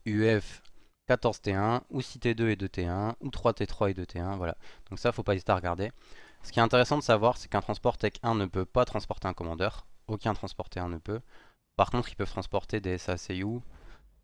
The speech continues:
ou des bots Tech trois. Un S A C U et un bot T trois, ça prend la même place dans un transport. Ok. Et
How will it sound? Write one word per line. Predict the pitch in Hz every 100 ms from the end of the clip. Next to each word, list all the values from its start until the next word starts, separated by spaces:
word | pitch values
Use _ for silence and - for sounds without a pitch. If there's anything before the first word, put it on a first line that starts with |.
| _
ou | 123 131 147 151
des | 110 113 123 123
bots | 113
Tech | - 127
trois. | - 92 - - -
Un | 107
S | 98 101
A |
C | 95 107
U | 110
et | 107
un | 92
bot | 92
T | - 92
trois, | - 107
ça | 110 95
prend | - 98
la | 92
même | 87 90 87
place | - 101
dans | 95 90
un |
transport. | 87 92 - 104 - - - - - - - - - - - - - -
Ok. | 101 -
Et | 113 143